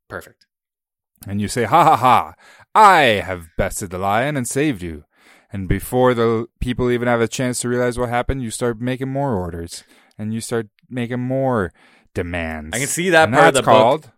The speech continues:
Speaker 1: le-, that po-, part of the book left an impact on you. You, <laughs> you repeated it verbatim.
Speaker 2: Well, because it's a,
Speaker 1: <laughs>
Speaker 2: it's a, it's a, it's a move that I know that I use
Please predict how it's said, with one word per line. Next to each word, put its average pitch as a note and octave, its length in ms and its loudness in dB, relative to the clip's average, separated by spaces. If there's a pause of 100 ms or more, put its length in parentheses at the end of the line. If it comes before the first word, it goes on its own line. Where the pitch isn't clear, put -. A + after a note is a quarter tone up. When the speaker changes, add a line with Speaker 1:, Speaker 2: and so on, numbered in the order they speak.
Speaker 1:
le-, A2+ 440 -6
that A#2+ 380 -6
po-, B2 140 -4
part B2 220 -6
of A2 40 -4
the G2+ 60 -14
book G2+ 240 -10
left G#2 280 -10
an G#2 120 -14
impact F#2 360 -14
on F2 160 -16
you. E2+ 140 -20 (840)
You, G2+ 140 -14 (380)
<laughs> - 420 -18 (340)
you C3 240 -8
repeated C3+ 360 0
it B2+ 160 -4
verbatim. A2 500 -4
Speaker 2:
Well, A#2+ 160 -2
because C#3 360 -2 (120)
it's B2+ 200 -4
a, D3 100 2 (240)
Speaker 1:
<laughs> - 260 -6
Speaker 2:
it's B2+ 200 -8
a, B2+ 260 -6
it's B2+ 200 -6
a, A#2 120 0 (200)
it's G2+ 520 -12 (400)
a G#2 120 -10
move A#2+ 420 -2
that A2+ 140 0
I G#2+ 160 0
know F2+ 320 -6
that F2 180 -8
I F2+ 120 -2
use F2+ 400 -8